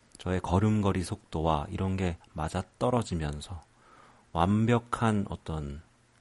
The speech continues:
편안함을 만들어냅니다. 오래 걸으면 사실 그 뭐 다리가 아프기 전에 발바닥부터 아프잖아요.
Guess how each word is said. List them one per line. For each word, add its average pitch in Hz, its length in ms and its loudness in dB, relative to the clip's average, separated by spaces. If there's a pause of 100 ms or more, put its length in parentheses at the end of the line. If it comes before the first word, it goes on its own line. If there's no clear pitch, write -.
편안함을 147 500 6
만들어냅니다. 73 720 -6 (520)
오래 120 300 6
걸으면 90 680 0
사실 76 640 -6 (100)
그 - 300 -12
뭐 69 280 -10
다리가 117 520 2
아프기 - 300 -4
전에 95 200 -2
발바닥부터 - 800 -2
아프잖아요. 80 580 -4